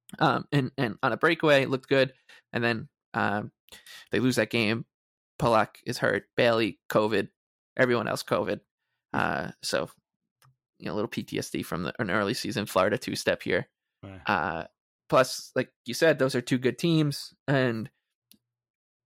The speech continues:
Speaker 1: if you don't come away with, you know, at least three points out of the next four possible, it's, it, they become really important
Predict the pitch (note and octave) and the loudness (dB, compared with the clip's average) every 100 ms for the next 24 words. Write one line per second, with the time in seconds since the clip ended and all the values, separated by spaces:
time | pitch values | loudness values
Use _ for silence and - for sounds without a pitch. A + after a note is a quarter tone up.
0 | - D#3 - C#3 C3 B2+ C3+ C#3+ C3+ - | 0 0 2 2 4 2 4 4 2 -2
1 | C3+ C3 B2+ A#2 B2 - _ _ _ _ | -2 0 2 2 0 -4 _ _ _ _
2 | C#3+ F#2 - G2+ B2+ B2 - A#2 - A2+ | -6 -4 -4 -4 -2 -2 -4 -4 -2 -4
3 | A2+ A2+ A2 G#2+ - - B2 G#2 G#2 _ | -2 -2 0 -2 -4 -4 0 0 0 _
4 | _ _ _ - - A#2 - G#2+ G2 - | _ _ _ -10 -4 -4 -2 2 2 0
5 | - - B2 - _ - C3 B2 B2 A2 | -8 -10 -10 -10 _ -4 -4 -2 -2 -2
6 | G#2+ _ _ _ _ - _ - C3 A#2+ | -8 _ _ _ _ -20 _ 0 2 2
7 | A#2+ D3 - E3 | 2 0 0 -4